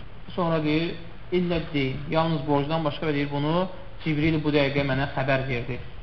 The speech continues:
Cibril əleyhissalam, yəni o zaman Peyğəmbər səlləmə söylədi ki, şəhidin hər bir günahı bağışlanır. Cibril əleyhissalam ona vəhy etdi, "Yalnız borcdan başqa." Yəni, hət-, şə-, hətta şəhidə belə borc bağışlanmır.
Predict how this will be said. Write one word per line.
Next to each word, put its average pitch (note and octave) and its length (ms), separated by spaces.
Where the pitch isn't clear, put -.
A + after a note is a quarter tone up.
Cibril C3+ 240
əleyhissalam, C#3 460
yəni C3+ 160
o D3 80
zaman D3+ 220
Peyğəmbər D3 360
səlləmə C#3+ 160
söylədi D#3+ 340
ki, F3 80
şəhidin D#3 340
hər F#3+ 220
bir F#3+ 80
günahı E3+ 360
bağışlanır. E3+ 540
Cibril D#3 240
əleyhissalam D3 320
ona D3+ 120
vəhy E3 200
etdi, D#3+ 400
"Yalnız D#3 480
borcdan C#3+ 440
başqa." C3 340
Yəni, D3+ 220
hət-, D#3 380
şə-, E3 120
hətta F3 280
şəhidə E3+ 360
belə E3+ 300
borc E3 300
bağışlanmır. C#3 640